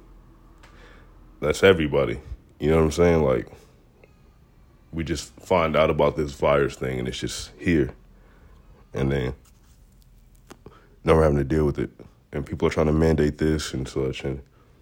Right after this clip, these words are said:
uh, like, a lot of things are just coming to your front door, and a lot of things are being, um, brought to the surface. Um, I think that's just how truth works.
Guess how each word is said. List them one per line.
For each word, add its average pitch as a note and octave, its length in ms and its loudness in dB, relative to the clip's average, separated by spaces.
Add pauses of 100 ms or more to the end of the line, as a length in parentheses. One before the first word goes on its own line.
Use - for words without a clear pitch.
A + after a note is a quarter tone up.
(280)
uh, C#2+ 340 -2 (1120)
like, D2 240 -2 (440)
a D2+ 60 -4
lot F#2 160 6
of F2+ 80 0
things G2 200 4
are E2+ 60 -8
just D#2+ 220 0 (180)
coming E2 280 2
to E2+ 100 -2
your D2 100 2
front D2+ 320 0
door, E2+ 300 0 (320)
and D2 80 -6
a D2+ 40 -4
lot D#2 140 2
of D2+ 80 -4
things D#2+ 180 -2
are D2+ 60 -2
being, D2+ 380 -2 (560)
um, C#2 320 -8 (840)
brought D2+ 220 4
to - 80 -10
the C#2 120 -8
surface. - 540 -4 (720)
Um, A#1+ 420 -12 (1300)
I F2 80 0
think E2 60 -6
that's F#2 180 2
just D#2+ 100 -6
how F2+ 120 4
truth E2 280 0
works. - 460 0